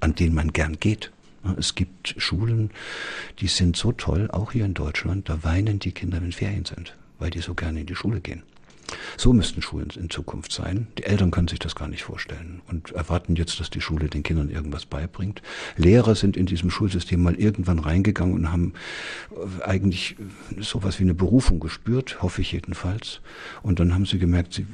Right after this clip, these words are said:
werden verbeamtet und sie müssen dann einfach nur noch, äh, sind eigentlich eher Pflichterfüller,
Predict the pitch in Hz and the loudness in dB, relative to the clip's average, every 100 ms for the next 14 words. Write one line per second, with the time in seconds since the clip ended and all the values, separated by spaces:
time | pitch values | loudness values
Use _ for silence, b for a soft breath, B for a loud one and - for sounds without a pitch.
0 | 92 90 87 - 87 - 98 - 107 - | -6 -6 -4 -4 -6 -6 -8 -8 -6 -6
1 | 87 87 85 - 82 82 80 80 85 80 | -6 -4 -4 -4 -4 -4 -4 -4 -6 -8
2 | 110 87 78 78 - - 90 - - 98 | -6 -2 -2 -4 -10 -14 -14 -16 -4 -2
3 | - 76 80 - 90 85 - 90 - 82 | -2 -2 -6 -6 -6 -6 -4 -6 -4 -8
4 | - 85 80 | -4 -2 -2